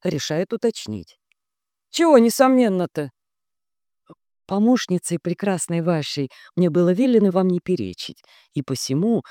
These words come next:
чтоб не прослыть невежей, я буду с вами часто соглашаться. Так часто, как то вреда не станет причинять тому заданию, с которым я приехал». «Ах, значит, соглашаться будешь?»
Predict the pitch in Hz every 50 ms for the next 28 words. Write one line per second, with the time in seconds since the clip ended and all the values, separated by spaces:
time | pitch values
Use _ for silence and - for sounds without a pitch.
0 | - - _ - - - 185 180 156 185 175 165 - 175 170 156 - 180 196 202
1 | - - 160 156 160 165 214 254 254 214 127 120 123 - - - - _ _ 175
2 | 226 170 - 226 175 214 - - 226 262 269 233 185 - - - 202 190 - _
3 | - 180 - - 160 143 160 160 165 - - 117 101 85 _ - - - 87 -
4 | _ _ _ _ _ _ _ - 208 - - - - 254 277 262 - - _ 147
5 | 123 _ - - - _ _ _ - 190 - - _ 233 226 185 202 226 226 190
6 | 196 143 113 123 143 - - - 247 233 185 131 _ - 143 143 - 170 180 185
7 | 202 190 _ _ 147 147 160 151 127 156 160 135 - 104 92 90 92 95 98 -
8 | - - - _ - - - 156 - - 254 233 147 110 123 156 - - - 127
9 | 101 98 92 85 - - - - _ _ _ _ _ _ _ _ _ _ _ _
10 | _ _ _ _ _ - 269 262 240 180 117 87 78 71 67 - - - _ _
11 | _ _ _ _ _ _ _ _ _ _ - 247 214 247 269 254 - - 254 -
12 | - - 269 277 226 269 277 269 - - 285 240 - - - - 127 - 104 113
13 | 107 104 - 92 - - -